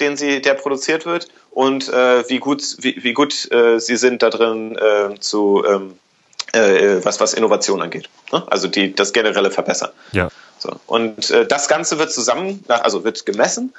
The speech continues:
Speaker 1: wird zusammen in eine, in eine einzige Nummer reingepasst, der sogenannte Agiler Index.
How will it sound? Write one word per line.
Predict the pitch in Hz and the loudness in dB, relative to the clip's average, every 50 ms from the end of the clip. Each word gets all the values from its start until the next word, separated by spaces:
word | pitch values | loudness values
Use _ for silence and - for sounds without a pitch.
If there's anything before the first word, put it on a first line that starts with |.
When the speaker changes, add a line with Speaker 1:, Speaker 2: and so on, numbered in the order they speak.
| - - - - | -20 -20 -10 -2
Speaker 1:
wird | - 131 127 | -2 -2 0
zusammen | - 131 120 131 139 143 143 | 0 -2 0 0 0 0 -2
in | 139 127 | -2 -2
eine, | 87 90 127 127 127 127 127 123 123 | 0 0 0 2 2 4 4 4 2
in | - - 120 | 2 0 0
eine | - - 127 123 - | 0 2 2 2 2
einzige | - 156 170 - 156 139 | 0 0 -2 -4 -4 -2
Nummer | 131 139 156 175 185 185 190 - - | 0 0 2 4 2 2 2 0 -2
reingepasst, | 147 160 170 180 180 - - 190 190 - - - | -2 -2 -2 -4 -6 -2 -2 -2 -2 -2 -6 -6
der | - 120 123 123 | -4 -2 -2 -2
sogenannte | 113 123 123 131 127 127 123 117 - - 117 120 120 117 110 - | -2 -2 -4 -4 -2 -2 -4 -4 -4 -2 0 2 2 2 2 2
Agiler | - - 123 127 123 117 | 0 2 2 4 4 4
Index. | - 147 170 185 226 - - - | 2 2 0 0 0 0 -6 -10